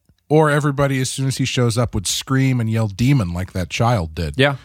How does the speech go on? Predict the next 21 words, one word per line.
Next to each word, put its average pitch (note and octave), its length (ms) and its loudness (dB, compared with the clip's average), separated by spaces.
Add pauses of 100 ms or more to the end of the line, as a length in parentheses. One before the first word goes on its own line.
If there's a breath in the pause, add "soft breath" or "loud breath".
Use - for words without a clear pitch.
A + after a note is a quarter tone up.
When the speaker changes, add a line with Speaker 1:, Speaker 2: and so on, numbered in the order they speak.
(420 soft breath)
Speaker 1:
Which G2+ 200 -4
I G2 60 0
thought F#2+ 200 -2
was F#2 120 -4
a G2+ 60 -4
very G2 280 -2
interesting E2+ 640 -6 (400 soft breath)
response. F#2+ 720 -4
Speaker 2:
Equally. C#3 360 4
Speaker 1:
Like, C#3 220 4
what, - 800 -6
<laughs> D#4 680 -8
what, A3 460 4
under G#3+ 240 2
what A3 260 2
situations G3 840 0
would C3+ 180 0
you D3+ 140 0
need D3+ 260 0
to, C#3+ 140 -2
like, C3 320 -2